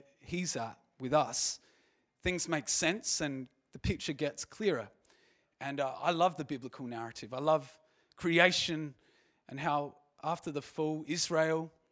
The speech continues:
and, um, and redemption and recreation, such a beautiful picture, such a beautiful story.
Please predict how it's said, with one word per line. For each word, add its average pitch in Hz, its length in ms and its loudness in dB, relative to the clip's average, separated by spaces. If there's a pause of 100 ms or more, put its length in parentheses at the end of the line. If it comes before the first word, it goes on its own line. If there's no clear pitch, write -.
(720)
and, 127 360 -8
um, 127 340 -6 (460)
and 120 180 -8
redemption 151 760 -4 (600)
and 120 120 -10
recreation, 131 760 -2
such - 420 0 (100)
a 127 60 -8
beautiful 135 480 -2
picture, 139 580 6 (580)
such - 280 -4
a 143 60 -4
beautiful 139 640 -4
story. 131 720 -2